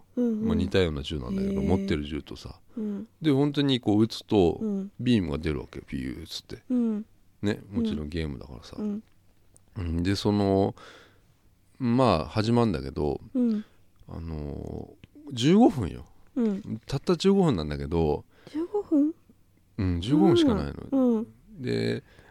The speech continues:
Speaker 2: あのー、なんつうのかな。宇宙船の通路があっ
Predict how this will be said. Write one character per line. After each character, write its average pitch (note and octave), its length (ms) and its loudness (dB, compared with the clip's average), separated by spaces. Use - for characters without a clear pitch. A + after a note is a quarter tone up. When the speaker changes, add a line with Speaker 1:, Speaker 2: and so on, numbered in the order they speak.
Speaker 2:
あ F2 80 -6
の D#2 840 -10
ー、 - 40 -14
な G2+ 60 -10
ん G2+ 60 -12
つ - 120 -14
う E2+ 40 -12
の D2+ 60 -14
か - 100 -16
な。 - 60 -16
宇 B2 80 -4
宙 E3+ 300 0
船 D3+ 500 0
の D#3+ 360 4
通 A3 240 4
路 G#2 180 6
が D#2 120 -2
あ D2 60 -4
っ - 40 -10